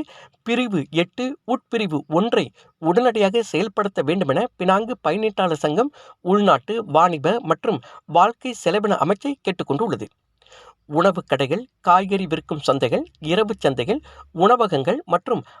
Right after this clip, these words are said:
பல தரப்பட்ட கடைகள் உள்ளிட்ட பல்வேறு வகையான விற்பனையாளர்களிடையே இந்த விலை கட்டுப்பாடு பின்பற்றப்படவில்லை என பினாங்கு பயனீட்டாளர் சங்கம் நடத்திய ஆய்வில் கண்டறியப்பட்டது என அச்சங்கத்தின் தலைவர் முகிதீன் அப்துல் காதர் தெரிவித்தார்.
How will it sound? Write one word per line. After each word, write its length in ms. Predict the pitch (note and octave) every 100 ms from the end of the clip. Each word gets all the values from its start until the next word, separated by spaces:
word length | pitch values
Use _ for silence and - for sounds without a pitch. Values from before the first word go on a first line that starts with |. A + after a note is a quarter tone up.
| _
பல 200 | F3 F#3 G#3
தரப்பட்ட 420 | F#3+ A#3+ A#3 -
கடைகள் 380 | G3+ D#3+ F#3+ F#3+
உள்ளிட்ட 400 | - F3 D3 G3 A3+ -
பல்வேறு 440 | E3+ G3 A#3 A#3 G#3+
வகையான 360 | C#3+ G3+ G3+ G3 D3+
விற்பனையாளர்களிடையே 1000 | F3+ - G#3 F3 F3 D#3 D3+ C3+ F3 B3 D3 - - _ G#3
இந்த 180 | G3 E3
விலை 160 | A3 C#4 -
கட்டுப்பாடு 480 | F3+ A#3 G#3+ G#3+ G#3
பின்பற்றப்படவில்லை 840 | G3+ A3 G3+ - F3 D3 A3+ F#3 E3+
என 160 | E3+ D#3+ - - _
பினாங்கு 380 | - E3 F3+ G3 G3
பயனீட்டாளர் 520 | D3 F#3 F#3 F3 D#3+ E3+
சங்கம் 240 | D#3+ D#3
நடத்திய 340 | C#3+ E3 E3 - D3+
ஆய்வில் 300 | F3+ G3+ A#3
கண்டறியப்பட்டது 800 | - G3+ A3 G#3+ F3 - D#3+ G3 F3
என 140 | F3 F3+ - - -
அச்சங்கத்தின் 560 | D3+ - D#3+ F#3+ E3+ D3
தலைவர் 320 | C#3+ G#3 B2+ _ _ _
முகிதீன் 520 | D#3 F3 G#3+ A3 G#3+
அப்துல் 340 | - D#3 E3 -
காதர் 340 | G3+ A3 A#3+ -
தெரிவித்தார். 460 | C#3+ C#3 B2 G#2+